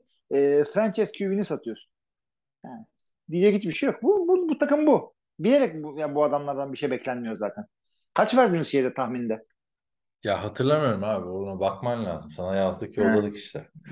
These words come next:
Speaker 1: Doğru, bakmak
Speaker 2: Ee,
Speaker 1: lazım.
Speaker 2: ama en, en son sıradayız. Sana podcast içerik grubuna yazdım diye hatırlıyorum. Öteki taraftan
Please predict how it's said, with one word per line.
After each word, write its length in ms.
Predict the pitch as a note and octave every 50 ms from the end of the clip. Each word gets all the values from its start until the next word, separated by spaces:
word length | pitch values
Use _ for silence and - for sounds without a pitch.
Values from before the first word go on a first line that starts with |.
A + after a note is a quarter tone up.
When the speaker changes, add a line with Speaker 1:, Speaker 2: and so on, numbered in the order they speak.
| A#2 G#2
Speaker 1:
Doğru, 300 | A#2 A#2+ A#2 A2 A2 G#2+
bakmak 360 | A#2 A2 - A#2 A2 G2+ -
Speaker 2:
Ee, 20 | G#2+
Speaker 1:
lazım. 120 | G#2 A2+
Speaker 2:
ama 200 | A#2+ D3+ D#3 C#3
en, 280 | C3+ C3 C3 C3 C3 C3+
en 220 | C3+ B2 A#2+ B2
son 240 | A#2 - - G#2+ F#2
sıradayız. 600 | - - F2+ E2+ E2 D#2+ D#2+ D#2 D2+ D2+ - - _ _ _
Sana 440 | - - - G2+ G#2+ A#2+ C3+ C3+ - D3+ - D#2 - -
podcast 460 | - B2+ B2 - - C3 A#2+ A2+ -
içerik 340 | - - - C3 C3 B2+ -
grubuna 320 | - G2 G2 A2 A#2 A#2+
yazdım 380 | A#2 A2+ G#2+ G#2 - G#2 G2+ F#2+
diye 100 | F2+ E2
hatırlıyorum. 420 | D2+ - - - - D2+ D2+ D2 - - - - - - - - _ _ _ _ _ -
Öteki 360 | - A2+ A2 - D#3 C#3 -
taraftan 640 | - - D3+ D3 D3 C#3+ D3 - - F3 F3 F3 C#3